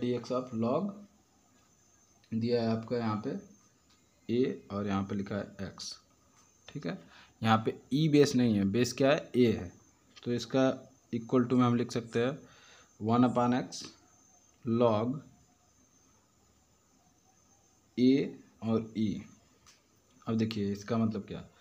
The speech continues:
log a x लिखा है, मतलब log यहाँ पे लिखा है, यहाँ पे e नहीं लिखा है, यहाँ पे कोई और वैल्यू लिखा है, like फ़ाइव, सिक्स, सेवन, कुछ भी लिख सकता है। और यहाँ पे x है, तो हम पहले वन upon x लिखेंगे। उसके बाद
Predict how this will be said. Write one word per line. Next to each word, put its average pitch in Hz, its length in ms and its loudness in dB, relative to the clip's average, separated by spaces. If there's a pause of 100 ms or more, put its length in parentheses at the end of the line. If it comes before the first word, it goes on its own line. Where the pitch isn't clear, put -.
(580)
log 120 580 0 (280)
a 143 140 4 (120)
x 147 160 -2
लिखा 95 240 -4
है, 92 140 -10 (180)
मतलब 120 280 0
log 127 220 6
यहाँ 123 140 4
पे 123 80 0
लिखा 123 220 -2
है, - 220 -6
यहाँ 113 240 0
पे - 100 -6 (120)
e 151 120 4
नहीं 135 160 8
लिखा 113 260 2
है, 117 160 0
यहाँ 110 180 4
पे 110 160 -4
कोई 117 300 0
और 117 180 6
वैल्यू 110 260 6
लिखा 101 280 0
है, 101 200 2
like 104 260 0 (220)
फ़ाइव, 101 440 4
सिक्स, 101 360 -4
सेवन, 101 380 -4
कुछ 107 200 -6
भी 117 80 -2
लिख 104 160 -4
सकता - 300 -12
है। - 100 -12 (520)
और 117 100 -2
यहाँ 110 160 4
पे 110 240 2
x - 140 -8
है, 82 100 -10 (220)
तो 104 60 -6
हम 110 180 2 (140)
पहले 110 200 -2
वन 117 200 2
upon 113 380 0
x - 140 -8
लिखेंगे। 120 460 0 (1600)
उसके 127 280 0
बाद 92 320 -2